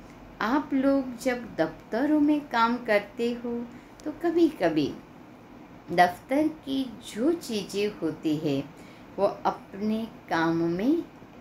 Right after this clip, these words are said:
लगा देते हो। इसी रीति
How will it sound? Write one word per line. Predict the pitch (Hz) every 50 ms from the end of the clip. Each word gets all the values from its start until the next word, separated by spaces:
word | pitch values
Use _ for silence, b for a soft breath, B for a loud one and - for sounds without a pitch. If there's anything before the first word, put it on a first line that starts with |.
| -
लगा | 190 190 190 190 185 170 170 185 180 185 185
देते | 180 175 - - 156 147 143 - - 160 160 160 156 156 - -
हो। | 185 165 151 143 147 170 185 - - - - - - - - - - - - - - - -
इसी | 208 - - - - 202 190 170
रीति | 147 131 117 110 - - 196 247 311 349 370